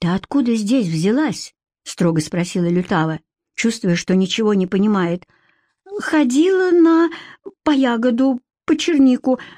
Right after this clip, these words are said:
Раным раненько ушла, спали ещё все. Потом спохватилась, а, что надо идти дождя просить, а глядь, не на том я берегу. Хотела пойти,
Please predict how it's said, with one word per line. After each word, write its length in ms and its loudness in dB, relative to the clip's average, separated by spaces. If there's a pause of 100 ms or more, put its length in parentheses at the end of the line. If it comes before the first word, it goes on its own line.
(340)
Раным 400 6
раненько 520 4
ушла, 380 2
спали 380 -2
ещё 320 0
все. 340 -4 (1160)
Потом 300 4
спохватилась, 920 0
а, 220 -2 (360)
что 240 0
надо 380 2
идти 220 -2
дождя 460 0
просить, 680 -2 (260)
а 160 2
глядь, 500 0 (640)
не 140 6
на 140 4
том 220 4
я 160 4
берегу. 640 0 (440)
Хотела 680 0 (220)
пойти, 520 0